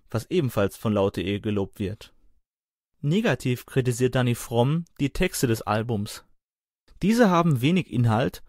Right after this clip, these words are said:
und reichen über übliche Selbstabfeierei, selbstreflektive Nabelschau und überflüssiges "Wir sind zurück, guck doch mal, wer da ist" Gepose nicht hinaus. Als textliche Ausnahmen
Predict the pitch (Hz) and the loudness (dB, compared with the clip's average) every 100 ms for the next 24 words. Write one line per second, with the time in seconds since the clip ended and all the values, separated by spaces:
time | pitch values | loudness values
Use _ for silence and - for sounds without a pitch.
0 | _ _ _ _ 135 127 185 - 170 160 | _ _ _ _ -2 2 0 0 -2 2
1 | 160 151 - _ - 175 - 123 113 110 | 4 2 -4 _ 0 0 0 -2 0 0
2 | 117 - 143 - 151 156 143 156 202 - | 0 -4 -6 -2 0 0 0 -2 -4 -8
3 | _ _ _ _ 123 127 160 - - 120 | _ _ _ _ 0 2 2 0 -6 -4
4 | - 117 - 120 110 95 92 123 147 - | -2 -6 -6 -2 2 4 4 2 0 2
5 | 143 165 180 _ _ _ _ _ 165 226 | 2 0 -4 _ _ _ _ _ -2 2
6 | 233 196 - 175 175 170 - - _ - | 2 2 2 0 0 0 -2 -12 _ -2
7 | 156 165 139 127 131 190 - - - 160 | 2 2 0 0 0 -2 -8 -20 0 2
8 | 151 123 117 110 107 135 151 104 - 104 | 2 0 0 0 0 0 0 -6 -10 -6
9 | - 104 113 147 156 _ - 139 - - | -2 0 0 -2 -4 _ -4 -2 -4 0
10 | 165 139 98 92 - - _ _ _ _ | 2 4 4 0 -8 -20 _ _ _ _
11 | _ _ _ - 131 - 226 - 135 127 | _ _ _ 0 0 2 0 2 0 0
12 | 82 117 - 127 143 170 | 0 0 0 2 2 0